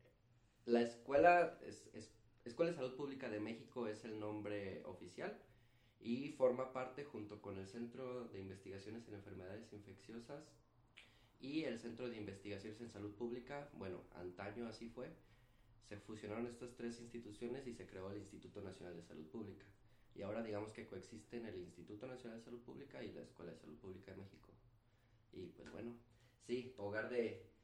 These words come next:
de muchas personas o personajes ilustres,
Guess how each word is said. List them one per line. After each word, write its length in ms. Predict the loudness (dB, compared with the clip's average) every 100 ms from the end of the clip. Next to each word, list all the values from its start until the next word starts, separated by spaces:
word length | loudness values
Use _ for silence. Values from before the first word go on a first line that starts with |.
| -20 -20 -20 -10
de 100 | -6
muchas 420 | -4 -4 -4 -6 -6
personas 540 | -10 -6 -4 -4 -4
o 80 | -6
personajes 540 | -8 -6 -6 -6 -8 -10
ilustres, 760 | -6 -6 0 2 2 -2 -12